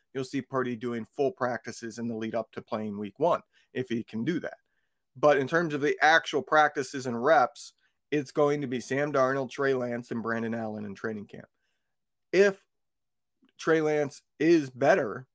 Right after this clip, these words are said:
that's all that's gonna matter to the players. If he is noticeably better than Sam, this narrative doesn't matter.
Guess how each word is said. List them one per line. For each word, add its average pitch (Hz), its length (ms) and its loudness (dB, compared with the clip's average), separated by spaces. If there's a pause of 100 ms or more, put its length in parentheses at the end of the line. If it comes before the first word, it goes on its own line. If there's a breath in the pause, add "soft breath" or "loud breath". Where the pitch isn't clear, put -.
(120)
that's 165 220 4
all 160 120 4
that's 139 140 -2
gonna 131 180 -4
matter 120 260 -2
to 107 100 -8
the 101 80 -14
players. - 380 -12 (120)
If 139 140 0
he 170 120 2
is 147 100 0
noticeably 185 520 -2
better 147 340 4
than 147 180 -8
Sam, 113 460 -6 (1200)
this 143 200 -6
narrative 151 320 0
doesn't 123 260 -4
matter. 117 360 -4